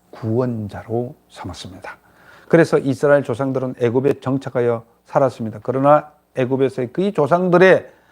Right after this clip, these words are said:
번창과 동시에 애굽의 새 왕으로 인해 심한 박해를 받아야만 했습니다. 그러나 하나님은 그들을 애굽,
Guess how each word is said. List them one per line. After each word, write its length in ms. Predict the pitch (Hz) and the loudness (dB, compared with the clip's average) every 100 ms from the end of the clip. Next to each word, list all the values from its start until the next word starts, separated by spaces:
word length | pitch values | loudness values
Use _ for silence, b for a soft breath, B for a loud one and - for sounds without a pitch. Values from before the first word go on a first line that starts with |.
| B _ | B _
번창과 720 | 139 165 - 151 147 151 143 | 2 2 0 -4 0 2 0
동시에 560 | 139 143 135 - 139 131 | -2 -6 -6 -2 -2 0
애굽의 360 | 120 120 131 123 | -2 -2 -2 -4
새 160 | - 131 | -2 2
왕으로 360 | 123 123 120 | 4 2 0
인해 260 | 113 107 104 | -4 -6 -10
심한 440 | - 185 170 151 | -8 -2 -2 -2
박해를 480 | - 123 139 135 135 _ | -6 -8 -4 -4 -6 _
받아야만 440 | - 113 113 104 95 | -4 0 0 -2 -8
했습니다. 360 | 92 - 104 _ _ | -12 -16 -20 _ _
그러나 440 | 113 113 113 110 b b b | -8 -4 -4 -6 b b b
하나님은 480 | - 110 104 107 104 | -6 -4 -4 -8 -8
그들을 360 | - 104 98 - _ | -8 -6 -8 -12 _
애굽, 520 | 123 123 127 147 156 | 0 2 2 0 0